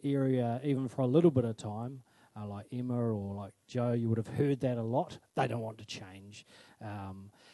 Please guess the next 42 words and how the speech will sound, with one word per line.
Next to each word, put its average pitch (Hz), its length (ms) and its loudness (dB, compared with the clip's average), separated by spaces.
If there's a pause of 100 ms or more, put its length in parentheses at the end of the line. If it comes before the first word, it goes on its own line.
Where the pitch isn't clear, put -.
(200)
and 151 420 0 (100)
I 170 200 10
think 226 360 0
that's 196 260 2
a 175 60 0
choice, 190 300 4
because 160 280 2
I 160 80 4
think 202 260 -2
early 180 280 8
on 156 160 4
in 156 60 -2
my 147 160 0
career 127 320 0
I 131 180 0
did 123 220 -4
that. 107 220 -6 (200)
"Oh, 151 180 4
well, 123 420 2
you 135 100 -2
see, 143 240 -2
they 135 160 0
haven't 127 260 -4
done 120 220 -2
what 110 160 -4 (120)
I 110 220 -4
told 113 400 -6
them 101 200 -14
to - 120 -14
do, 101 180 -10 (140)
therefore 131 640 2
they 110 180 -6
don't 107 320 -8
want 110 240 -10
to - 100 -14
be, 101 300 -10 (420)
uh, 98 280 -10 (220)
they 113 140 -6
don't 107 200 -6
want 104 180 -14
to - 80 -14
be 101 320 -8